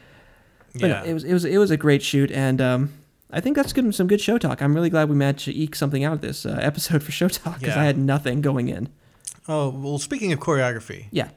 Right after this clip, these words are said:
Speaker 2: on Saturday, we had some of our show people, Laura and Amanda, uh, and Mace, they were choreographing a spider fight.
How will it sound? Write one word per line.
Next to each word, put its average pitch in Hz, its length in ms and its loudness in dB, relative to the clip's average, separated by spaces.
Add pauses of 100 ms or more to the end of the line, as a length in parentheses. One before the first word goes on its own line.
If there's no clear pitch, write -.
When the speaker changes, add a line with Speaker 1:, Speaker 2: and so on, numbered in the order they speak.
(280)
Speaker 2:
on 110 100 -10
Saturday, 113 640 -2 (960)
we 131 100 -6
had 123 180 -4
some 120 160 -8
of 110 80 -8
our 107 140 -4
show 107 260 -8
people, 107 480 -12 (240)
Laura 113 440 -6
and 101 140 -14
Amanda, 104 480 -12 (280)
uh, 98 320 -14 (100)
and 98 160 -18
Mace, 101 340 -14
they 104 160 -16
were 104 140 -14 (240)
choreographing 107 800 -8
a - 120 -18
spider 113 420 -8
fight. - 280 -16